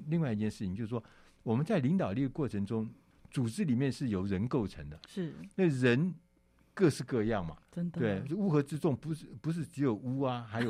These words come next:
Speaker 1: 白啊，
Speaker 2: <laughs>
Speaker 1: 什么各式各样的啊，对不对？
Speaker 2: 嗯。
Speaker 1: 啊，就各式各样的人住在这里面，我们常会碰到，
Speaker 2: 嗯。
Speaker 1: 呃，有一些，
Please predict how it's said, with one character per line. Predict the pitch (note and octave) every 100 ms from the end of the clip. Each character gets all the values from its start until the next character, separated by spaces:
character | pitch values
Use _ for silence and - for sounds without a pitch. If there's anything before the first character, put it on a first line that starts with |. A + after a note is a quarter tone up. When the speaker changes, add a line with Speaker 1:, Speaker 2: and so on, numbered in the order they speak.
| C4+
Speaker 1:
白 | C3+ G#2+
啊， | A#2 A#2+ A#2+
Speaker 2:
<laughs> |
Speaker 1:
什 | G#2
么 |
各 | G#2 D3
式 | -
各 | C#3
样 | B2+ A2
的 | G2+
啊， | F#2+ - G3+
对 | - C3
不 |
对？ | B2 G2 -
Speaker 2:
嗯。 | G3+
Speaker 1:
啊， | G3 G#2 - _
就 | F#3
各 | A#3 A#3+
式 | E3
各 |
样 | G#3+ E3
的 |
人 | C#3+
住 | E3 E3+
在 | D#3+
这 | C#3+ D#3+
里 | A2+
面， | G#2+ C3
我 | A#2
们 | F3+
常 | F#3+ B2
会 | E3
碰 | E3+ C#3+
到， | B2 G2 F2 _
Speaker 2:
嗯。 | F3 E3+ D#3 -
Speaker 1:
呃， | A2 G2+ F#2+ F#2+ - -
有 | G2
一 | A2+
些， | - B2+